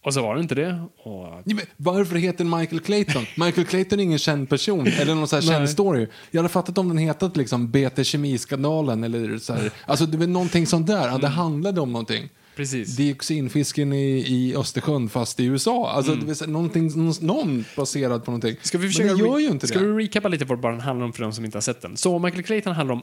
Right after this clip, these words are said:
Speaker 1: mm, Michael Clayton som är lite av en, eh, en fixer. Han är typ,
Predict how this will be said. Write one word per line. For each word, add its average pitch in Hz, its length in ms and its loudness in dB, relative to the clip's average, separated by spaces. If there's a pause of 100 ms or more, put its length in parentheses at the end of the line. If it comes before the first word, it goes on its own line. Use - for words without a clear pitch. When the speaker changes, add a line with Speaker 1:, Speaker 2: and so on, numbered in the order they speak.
Speaker 1:
mm, 147 340 -4
Michael 123 180 -4
Clayton 180 420 -2
som 123 120 -2
är 110 160 0
lite 113 220 -4
av 107 120 -2
en, 107 80 -6 (580)
eh, 139 340 -4
en 127 140 -4
fixer. - 500 -4
Han 147 160 -2
är 147 40 -2
typ, 123 320 -4